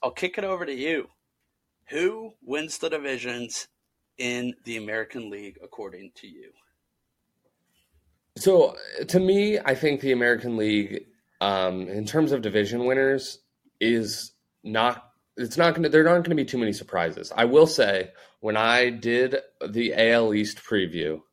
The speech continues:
Speaker 2: I said that the Boston Red Sox would win the A L East. I did say that. I am going to take that back because I think the Toronto Blue Jays are the best team in the American League,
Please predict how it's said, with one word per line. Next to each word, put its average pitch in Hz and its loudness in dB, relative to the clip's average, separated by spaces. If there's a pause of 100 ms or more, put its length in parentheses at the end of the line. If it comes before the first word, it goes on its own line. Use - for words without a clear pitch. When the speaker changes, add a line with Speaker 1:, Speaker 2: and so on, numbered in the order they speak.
(720)
Speaker 2:
I 101 4
said 117 4
that 120 0
the 113 -6
Boston 104 0
Red 98 -2
Sox 95 -2
would 98 -6
win 98 -4
the 95 -2
A 92 4
L 90 0
East. 78 -12 (680)
I 104 0
did 113 0
say 107 4
that. 85 -4 (1000)
I 110 4
am 120 0
going 135 2
to 110 0
take 123 -2
that 156 0
back 107 0 (220)
because 123 -2 (760)
I 151 4
think 180 0
the 131 2
Toronto 131 2
Blue 107 0
Jays 107 2
are 101 0 (480)
the 120 0
best 120 6
team 107 -2
in 98 -2
the 95 -4
American 92 -2
League, 87 -8